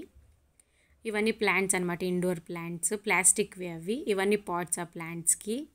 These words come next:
ikea-లో ప్లాంట్స్ కూడా చాలా బాగుంటాయండి. And ఇది టేబుల్స్ అనమాట, నార్మల్ చిన్న చిన్న టేబుల్స్ ఉంటాయి కదా, ఇవన్నీ made up of iron అనుకుంటా. So, ఇవన్నీ కూడా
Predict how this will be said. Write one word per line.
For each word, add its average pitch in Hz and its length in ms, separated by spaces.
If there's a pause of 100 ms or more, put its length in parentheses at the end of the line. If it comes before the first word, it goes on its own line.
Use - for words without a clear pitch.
(1400)
ikea-లో 226 540
ప్లాంట్స్ 208 360
కూడా 208 120 (100)
చాలా 190 280 (200)
బాగుంటాయండి. 180 640 (600)
And 214 200
ఇది 208 200 (120)
టేబుల్స్ 190 400
అనమాట, 175 260 (160)
నార్మల్ 180 360
చిన్న 180 220
చిన్న 190 160 (100)
టేబుల్స్ 175 380
ఉంటాయి 170 220
కదా, 190 160
ఇవన్నీ 202 340
made 185 240
up 202 180
of 196 80 (120)
iron 180 260
అనుకుంటా. 170 500 (1600)
So, - 180 (140)
ఇవన్నీ 185 380
కూడా 196 140